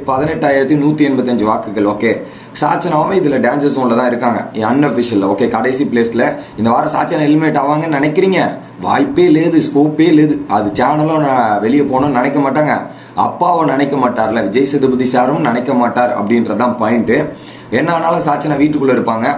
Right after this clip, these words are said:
அடுத்த வாரம் கேப்டன் கிப்டன் ஆயிட்டாங்கன்னு வச்சுங்களேன், வெர்ற மாதிரி இருக்கும்ல, வெர்ற மாதிரி அப்படின்ற மாதிரி தான். ஏன்னா எனக்கு தெரிஞ்ச அடுத்த வாரம் கேப்டன் ஆக்கி விட்டுருங்க. ஏன்னா நேத்து போயிட்டு ஃப்ளவரை கட் பண்றீங்களா, ஃப்ளவர்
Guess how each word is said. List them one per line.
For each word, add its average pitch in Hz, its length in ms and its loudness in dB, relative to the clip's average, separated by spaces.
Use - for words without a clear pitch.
அடுத்த 117 360 -4
வாரம் 151 340 0
கேப்டன் 156 460 0
கிப்டன் 160 360 0
ஆயிட்டாங்கன்னு 156 480 0
வச்சுங்களேன், 120 460 0
வெர்ற 170 400 0
மாதிரி 185 220 2
இருக்கும்ல, 147 360 2
வெர்ற 131 220 0
மாதிரி 135 280 0
அப்படின்ற 117 420 0
மாதிரி 110 160 -2
தான். - 120 -6
ஏன்னா 147 200 2
எனக்கு 151 220 2
தெரிஞ்ச 165 220 0
அடுத்த 151 180 -2
வாரம் 156 200 -2
கேப்டன் 170 340 0
ஆக்கி 165 200 -4
விட்டுருங்க. 104 340 -2
ஏன்னா 139 140 0
நேத்து 123 220 0
போயிட்டு 156 340 2
ஃப்ளவரை 170 400 0
கட் 135 180 -4
பண்றீங்களா, 147 400 0
ஃப்ளவர் 147 340 2